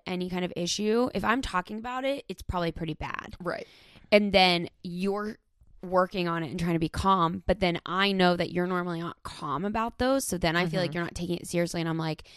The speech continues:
Speaker 1: then I get spooked that you're being so <laughs> calm. So I almost feel like that's been the hardest part of, like, navigating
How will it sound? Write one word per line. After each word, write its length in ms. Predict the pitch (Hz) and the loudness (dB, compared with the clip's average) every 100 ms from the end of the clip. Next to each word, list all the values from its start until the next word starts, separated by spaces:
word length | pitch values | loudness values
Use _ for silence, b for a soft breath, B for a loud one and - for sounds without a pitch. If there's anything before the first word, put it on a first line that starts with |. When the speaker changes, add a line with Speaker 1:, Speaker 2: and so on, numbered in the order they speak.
| B | B
Speaker 1:
then 140 | - 190 | 0 2
I 100 | 196 | 2
get 160 | 170 | 0
spooked 800 | - - - - 190 117 - - - | -6 -8 -10 -4 -4 -4 -8 -14 -8
that 140 | 165 | -6
you're 120 | 165 | -6
being 260 | 175 151 160 | -6 -8 -8
so 180 | - 151 | -10 -10
<laughs> 40 | - | -4
calm. 440 | 185 220 165 180 B B B | 10 10 10 6 B B B
So 120 | 277 | 4
I 60 | 254 | 8
almost 280 | 233 277 | 8 6
feel 100 | 359 | 4
like 140 | 359 202 | 0 0
that's 280 | 160 165 - | -2 -2 -4
been 120 | 233 | -4
the 80 | 240 | 0
hardest 260 | 240 214 | -2 -2
part 180 | - 247 | -2 0
of, 100 | 226 | 2
like, 200 | 175 - | 0 0
navigating 720 | 165 165 170 165 160 151 156 | -2 0 -2 -2 -2 -4 -6